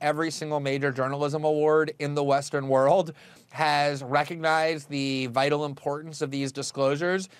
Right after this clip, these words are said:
I think the accumulative effect of all of that is to convey to the public, um, that this information needed to get out and it was in the public interest that it did so. And I do think that can sway a lot of people to understand why,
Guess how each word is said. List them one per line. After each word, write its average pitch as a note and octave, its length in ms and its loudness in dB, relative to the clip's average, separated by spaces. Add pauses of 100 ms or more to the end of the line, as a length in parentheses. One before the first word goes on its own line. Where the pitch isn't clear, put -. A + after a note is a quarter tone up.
(200)
I D#3+ 100 2
think F3+ 220 -6
the D3+ 260 -6
accumulative F3 680 -2
effect C#3+ 560 2
of C3 320 2
all F#3+ 180 2
of D#3+ 80 0
that B2+ 300 0
is D3+ 260 -2
to D3 540 -2
convey C#3 300 -2
to D3 80 2
the C#3+ 80 -2
public, C#3+ 500 -2 (260)
um, C#3+ 340 -2
that D3 180 0
this D#3 180 -2
information D3 640 -6
needed E3+ 300 -2
to D#3 80 -6
get C3 160 0
out B2+ 240 4
and C#3+ 140 -2
it C3+ 120 -8
was C3+ 160 -4
in C#3 140 -8
the D3 80 0
public C3+ 340 0
interest B2+ 360 -4
that C3 120 -2
it A#2+ 100 -6
did D3 160 0
so. A#2+ 280 -2
And A#2+ 120 0
I B2+ 120 -4
do D#3 180 -2
think C#3+ 200 -6
that A#2+ 160 -2
can B2 100 -10
sway B2 260 0
a B2 80 2
lot A#2+ 140 2
of A#2+ 80 -10
people C#3 280 -4
to C3+ 160 -6
understand B2+ 720 -6
why, A#2 360 0